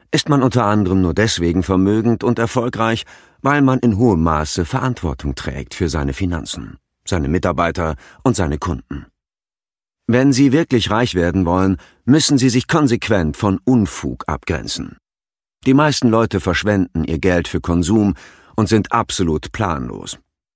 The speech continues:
Sie geben Geld aus, das sie nicht haben, kaufen sich einen Haufen unnützes Zeug, von Kleidung und Fernsehern auf Raten,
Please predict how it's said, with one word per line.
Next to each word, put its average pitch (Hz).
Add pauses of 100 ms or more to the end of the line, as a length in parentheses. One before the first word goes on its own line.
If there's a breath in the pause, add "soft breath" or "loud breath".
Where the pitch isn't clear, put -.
(340)
Sie 147
geben 160
Geld 110
aus, 78
das 98
sie 110
nicht 113
haben, - (440)
kaufen 127
sich 123
einen 120
Haufen 135
unnützes 107
Zeug, 85 (300 soft breath)
von 117
Kleidung 87
und 87
Fernsehern 85
auf 90
Raten, 98